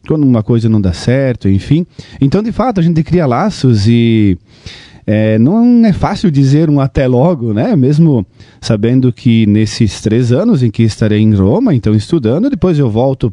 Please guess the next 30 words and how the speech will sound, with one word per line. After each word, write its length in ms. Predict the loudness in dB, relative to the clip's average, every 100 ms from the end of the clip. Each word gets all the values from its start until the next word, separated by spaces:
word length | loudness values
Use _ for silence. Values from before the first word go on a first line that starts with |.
| -4
pra 180 | -4 0
diocese, 720 | 0 0 0 -2 0 0 0
ainda 240 | 0 0
não 140 | 0 -2
sabendo, 560 | -2 0 0 0 -2 -4 -16 -20 -20 -20 -14 -4
é, 280 | 0 0 2
muitos 560 | 2 0 0 0 0 -2
trabalhos 500 | -2 0 -2 -2 -2
pastorais 600 | -4 -2 -2 0 -2 -2
que 120 | 0
me 200 | 2 2
aguardam. 640 | 0 0 0 -2 -4 -8 -8 _ -20 -20 -20 -20 -20 _ -20 _ -2
Mas 180 | 0 0
então 220 | -2 -2
uma 100 | 0
mistura 340 | 0 2 0
de 80 | 0
sentimentos, 800 | 0 0 0 0 0 0 -2 0
né? 220 | -2 -2
De 100 | -2
alegrias 640 | -2 0 0 2 2 2 0
e 60 |
também 300 | -2 0 0
de 80 | 0
dizer 320 | 2 2 0
um 100 | -2
tchau, 340 | -2 -2 0 -2 -4
também 260 | -4 -2
a 60 | -2
gente, 340 | -4 -4 -6